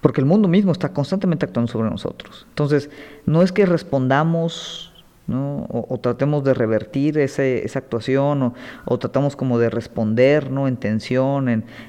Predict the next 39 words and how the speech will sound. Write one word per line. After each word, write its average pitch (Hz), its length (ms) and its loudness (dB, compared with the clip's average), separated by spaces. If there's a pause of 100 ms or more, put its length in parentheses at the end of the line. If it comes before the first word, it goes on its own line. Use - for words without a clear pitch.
en 120 180 2
reacción 131 720 0 (960)
a, 117 380 -2
a, - 160 -6
a 120 60 -8
cómo 123 180 2
el 123 80 4
mundo 147 320 2
nos, 127 340 0
nos 127 180 0
opera, 127 440 2 (760)
¿no? 131 240 -4 (140)
Y, 127 200 0
y 131 60 2
volvemos 123 380 4
como 143 160 0
a - 20 0
esta 151 160 -2
idea, 135 460 4 (420)
yo 135 140 -2
creo 143 140 -2
que 139 100 2
ya 135 60 4
anticuada, 127 520 2
¿no? 120 160 2
De, 117 200 4
de, 107 280 -2
de, 104 300 -2
de, 113 240 -2
de 120 200 -2
vernos 139 440 4
como 110 400 0
una 135 160 2
inteligencia 127 480 -2
superior 120 420 -2
que - 100 -2
va 117 120 2
a 127 40 0
someter 131 680 0